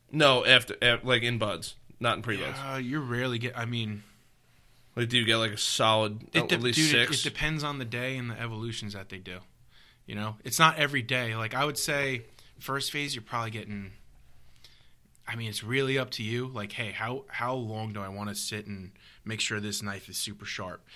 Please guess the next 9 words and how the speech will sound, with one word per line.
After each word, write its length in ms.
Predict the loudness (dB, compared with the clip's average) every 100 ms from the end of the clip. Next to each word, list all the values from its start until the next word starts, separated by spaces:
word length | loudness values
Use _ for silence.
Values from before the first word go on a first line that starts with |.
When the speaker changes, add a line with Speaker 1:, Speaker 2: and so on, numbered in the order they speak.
| -10
Speaker 2:
Am 120 | -6 -4
I 100 | -4
gonna 180 | -4
say, 260 | -2 -4 -4
"Hey, 380 | -6 -4 -6 -8 _ -20 -20 _ -20 -20 -20 -8
my 160 | -6 -4
knife's 360 | -4 -4 -2
not 160 | 0 0
sharp, 400 | 2 2 0